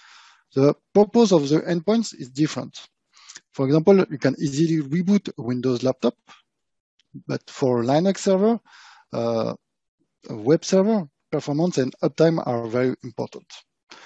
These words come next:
And finally, on Linux, there are a lot of daily updates of applications, kernel, and some companies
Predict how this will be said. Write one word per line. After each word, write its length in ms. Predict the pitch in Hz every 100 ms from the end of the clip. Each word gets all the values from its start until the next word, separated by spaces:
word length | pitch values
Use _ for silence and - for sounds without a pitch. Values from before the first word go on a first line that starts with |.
| - - _ -
And 200 | 117 117
finally, 540 | 180 196 165 208 277 - _ -
on 140 | 123
Linux, 360 | 127 135 180 139
there 80 |
are 260 | 123 117 110
a 40 |
lot 240 | 120 160 - 139
of 200 | 127 - - _ _
daily 280 | 127 156 170
updates 580 | 175 151 202 - - - _ 127
of 160 | -
applications, 840 | 160 - 139 143 - 160 185 175 147 _ - - _ _ - -
kernel, 500 | 139 147 160 185 185
and 360 | - 127 127
some 160 | - 147
companies 560 | - 139 139 175 170